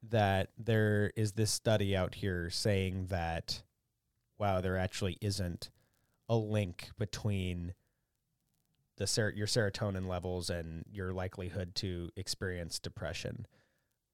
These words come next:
But I think, I think the individualized care is always what I'll go back to, and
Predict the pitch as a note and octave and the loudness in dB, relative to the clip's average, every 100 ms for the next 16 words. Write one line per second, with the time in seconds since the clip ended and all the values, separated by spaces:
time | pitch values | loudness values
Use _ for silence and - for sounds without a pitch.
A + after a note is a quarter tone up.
0 | A#2+ G#2+ A#2 A2 - - _ _ _ - | -2 6 6 6 0 -20 _ _ _ -4
1 | A2+ - D3 D3 - A2+ A2+ D3+ D3+ C#3 | -2 2 4 4 0 -2 0 0 2 2
2 | C3 C3 C3 B2+ A#2+ A#2+ A#2 G#2+ - - | 4 4 6 6 6 4 6 4 0 -2
3 | A2+ G#2 G#2 G2+ - _ _ A2 G2+ A2 | 0 2 2 0 -6 _ _ -4 -2 6
4 | B2 C3 A2+ A#2+ A2+ A2+ G#2 G2+ F#2+ F#2 | 8 8 8 6 4 4 2 2 0 -2
5 | - A2 G2 F#2+ F#2+ _ _ _ - G#2 | -4 -2 0 0 -4 _ _ _ -8 -4
6 | F#2+ F#2+ F#2+ | -4 -4 -6